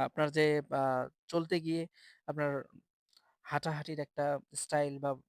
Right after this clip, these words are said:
পদ্ধতি আপনার ফলো করবেন। তারপরে তা আপনার সুন্নতি লিবাস ফলো করবেন, আপনার পোশাক-আশাক ফলো করবেন। এগুলোই মূলত ভাইবা বোর্ডের আ, বিষয় বা কৃষ্টি কালচার দেখার বিষয়।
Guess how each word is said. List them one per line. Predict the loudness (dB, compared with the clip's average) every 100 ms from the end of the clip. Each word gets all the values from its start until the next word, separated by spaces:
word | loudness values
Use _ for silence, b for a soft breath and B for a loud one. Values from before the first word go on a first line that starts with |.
| _ _ _ -6
পদ্ধতি | -2 -2 0 -2
আপনার | -2 -6
ফলো | -2 -4
করবেন। | -2 -4 -2 -4 _ B B B
তারপরে | -2 0 2 2
তা | 2
আপনার | 0 -2 -2
সুন্নতি | -2 -2 -2 -2
লিবাস | -2 -2 -4
ফলো | -2 -2
করবেন, | -2 -8 -8 -10
আপনার | -10 -12
পোশাক-আশাক | -12 -8 -8 -6 -8
ফলো | -8 -8
করবেন। | -6 -8 -8 -10 _ B B
এগুলোই | 2 8 8
মূলত | 8 0 0
ভাইবা | 0 0
বোর্ডের | 0 -2 -6 _ _
আ, | -2 -2 -2
বিষয় | -2 -2 -2 -2
বা | 0 0 -2
কৃষ্টি | -10 -10 -8
কালচার | -6 -4 -4
দেখার | -8 -8 -10
বিষয়। | -12 -14